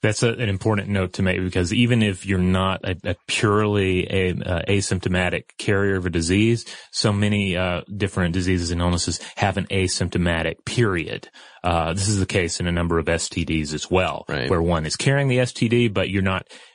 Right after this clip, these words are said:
Speaker 1: displaying, uh, lesions or, you know, or swelling or rashes or wh-, whatever the, the symptoms,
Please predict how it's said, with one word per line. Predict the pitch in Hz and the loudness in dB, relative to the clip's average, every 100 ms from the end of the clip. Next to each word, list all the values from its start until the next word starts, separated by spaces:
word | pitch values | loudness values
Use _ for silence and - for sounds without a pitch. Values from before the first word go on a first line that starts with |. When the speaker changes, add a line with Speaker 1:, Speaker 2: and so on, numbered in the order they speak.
| _ | _
Speaker 1:
displaying, | - 107 98 - 104 92 90 87 | -4 0 0 2 2 2 0 0
uh, | 85 | 0
lesions | 85 90 87 85 85 82 82 80 | 0 2 2 2 0 0 -2 -2
or, | 82 80 78 78 | 0 0 0 -2
you | |
know, | 80 | -4
or | 76 | -4
swelling | 78 - 92 87 87 | -4 0 0 0 -2
or | 78 | -2
rashes | 82 82 - 85 | -2 -2 -2 -2
or | 90 | 2
wh-, | 104 104 | 2 2
whatever | 107 95 90 | 2 0 -2
the, | 85 82 80 | -2 -2 -2
the | 87 | -2
symptoms, | - 110 92 90 80 78 | 0 -2 0 -2 -2 -4